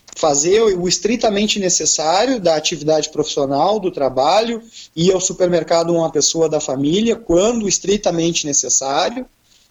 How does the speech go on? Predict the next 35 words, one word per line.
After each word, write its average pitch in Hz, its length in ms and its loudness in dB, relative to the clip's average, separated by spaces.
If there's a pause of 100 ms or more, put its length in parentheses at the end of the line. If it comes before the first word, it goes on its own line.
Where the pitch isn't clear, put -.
(140)
eh, 139 240 4
ao 147 180 2
invés 175 300 2
de 185 520 2
duas, 190 380 2
três, 202 300 0
quatro 185 360 -2
vezes 165 340 2
na 160 100 -2
semana 156 340 0
no 156 80 0
supermercado, 147 800 -2 (340)
optar 165 360 0
em 190 100 0
um 208 140 0
dia 180 240 0
da 196 120 0
semana, 180 640 0 (540)
eh, 120 300 0
focar 170 500 0
mais 202 400 2
em, 214 80 0
em 190 500 -2
evitar 196 460 0
cada 180 300 2
vez 202 260 2
mais, 190 320 0
pelo 175 240 0
menos 220 300 0
nesse 208 220 0
período 180 360 -2
crítico, 196 400 -4 (260)
sair 233 400 2
de 196 140 -4
casa. 190 480 2